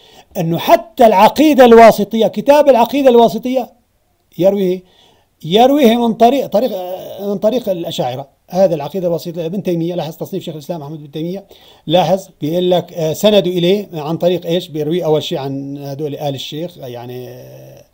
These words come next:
هذا عبد الرحمن حفيد بن عبد الوهاب، عن جده ابن عبد الوهاب، محمد بن عبد الوهاب، عن هذا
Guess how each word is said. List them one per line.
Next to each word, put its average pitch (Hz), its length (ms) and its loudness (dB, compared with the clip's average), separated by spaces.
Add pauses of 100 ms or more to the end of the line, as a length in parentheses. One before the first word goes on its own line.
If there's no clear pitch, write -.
(340)
هذا 127 280 -8
عبد 117 220 -12
الرحمن 127 460 -12
حفيد 135 340 -16
بن 127 120 -14
عبد 110 120 -14
الوهاب، 156 200 -10
عن 160 160 -6
جده 165 280 -4
ابن 143 120 -8
عبد 131 200 -10
الوهاب، 143 220 -2
محمد 135 220 -14
بن 131 80 -18
عبد 123 140 -16
الوهاب، 160 220 -10 (280)
عن 185 180 -2
هذا 180 340 0